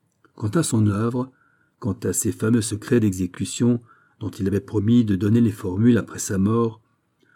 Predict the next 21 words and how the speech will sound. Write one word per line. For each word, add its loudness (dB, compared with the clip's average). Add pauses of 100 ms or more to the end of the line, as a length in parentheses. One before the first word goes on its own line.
(180)
on 2
ne 6
trouva 0
dans -2
ses -6
papiers 2 (320)
que -4
quelques -2
fragments -2
épars -2
de -4
ses -8
plus -4
célèbres -2
productions, -4 (300)
dispersés 0
dans -2
le -2
plus 2
grand 0
désordre 2